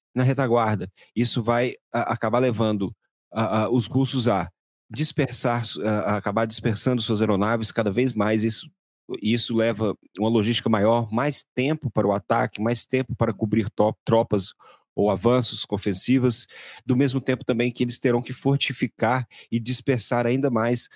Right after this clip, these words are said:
seus depósitos de munições. Então, é mais uma dor de cabeça dos ru-, pros russos. E sabendo que os brita-, o, os ucranianos agora possuem himars, Storm Shadows e agora também esses mísseis táticos do exército americano,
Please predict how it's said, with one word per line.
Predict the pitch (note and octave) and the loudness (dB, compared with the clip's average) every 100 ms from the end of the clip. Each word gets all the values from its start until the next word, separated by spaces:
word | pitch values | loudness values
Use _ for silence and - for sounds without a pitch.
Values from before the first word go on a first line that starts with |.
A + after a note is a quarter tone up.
| - _ | -20 _
seus | - A#2 | 0 2
depósitos | A#2 G#2+ A#2 A2 - | 2 2 4 4 2
de | A2+ | 2
munições. | A#2 C3 - G2+ F2 - _ _ _ - | 4 2 2 2 2 -4 _ _ _ -8
Então, | A2 C#3 C#3 - - B2+ - - - | -2 0 0 -6 -16 -18 -18 -4 0
é | D#3+ | 2
mais | C#3 C3+ B2 | 4 4 4
uma | B2 | 2
dor | A2+ A2+ | 4 2
de | G#2+ | 2
cabeça | A2+ G#2+ G#2+ G#2+ | -2 0 0 -2
dos | G#2+ G#2 | -4 -4
ru-, | F#2 - | -6 -8
pros | - A2 | -4 -2
russos. | G2 F2 - - - - - | -2 -2 -4 -8 -10 -8 -2
E | |
sabendo | B2+ C#3+ B2 A#2 A2 | 0 2 2 2 2
que | B2 | 0
os | A2 | -2
brita-, | - G#2 A2 A2+ G2+ | -6 -4 -4 -2 0
o, | A2 G#2+ | 2 2
os | A2 G#2 | 0 -2
ucranianos | G2+ A2+ A2 G#2 | -2 0 2 0
agora | G#2 G2+ F#2+ | 2 2 2
possuem | A2 G#2 G#2+ F#2+ | 0 0 0 0
himars, | F2 A#2+ A#2+ F#2 D2 - - - - - - | 0 0 2 0 -2 -4 -6 -14 -20 -20 -12
Storm | - C#3 C3 | -2 2 2
Shadows | B2 A#2+ G2 F2+ F2 - _ _ | 2 2 2 0 -2 -8 _ _
e | G#2+ | 0
agora | A#2 A#2 A2 | 2 4 2
também | G#2+ G#2+ G#2+ G2 F2 _ - | 2 2 2 0 -4 _ -6
esses | F#2+ - | -2 -2
mísseis | G#2+ A2+ A2+ G#2 | 0 0 0 0
táticos | - A2 - - G2 - - _ _ | 0 -2 -2 -4 -4 -6 -10 _ _
do | G#2 A2 | 0 2
exército | G#2 G#2 - | 4 2 0
americano, | G2+ G#2 - C#3 C#3 | 0 0 2 2 2